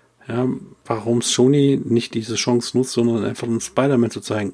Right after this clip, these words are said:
keine Ahnung. Cerny blieb stur bei der Theorie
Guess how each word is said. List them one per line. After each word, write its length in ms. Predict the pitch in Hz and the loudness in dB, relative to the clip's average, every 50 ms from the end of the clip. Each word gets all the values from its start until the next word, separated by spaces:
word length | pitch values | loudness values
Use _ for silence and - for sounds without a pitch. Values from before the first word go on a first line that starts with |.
| - _ | -10 _
keine 340 | - - 113 110 113 117 113 | -12 -10 -8 -6 -6 -6 -6
Ahnung. 240 | 101 101 98 101 - - _ _ _ _ - _ _ _ - | -8 -10 -10 -12 -14 -18 _ _ _ _ -20 _ _ _ -6
Cerny 360 | - - 139 139 143 143 139 | 0 2 4 6 6 6 4
blieb 380 | 131 123 120 123 135 135 - 131 | 2 2 2 2 2 0 -2 -8
stur 640 | - - - - - - 127 127 143 156 160 165 143 - _ _ - | -10 -10 -10 -10 -4 0 4 4 6 4 4 2 -2 -10 _ _ -6
bei 140 | - 113 113 | -4 -2 0
der 140 | 117 107 - | 0 -2 0
Theorie 520 | - 117 104 95 98 117 131 151 170 | 0 0 2 2 2 2 2 2 0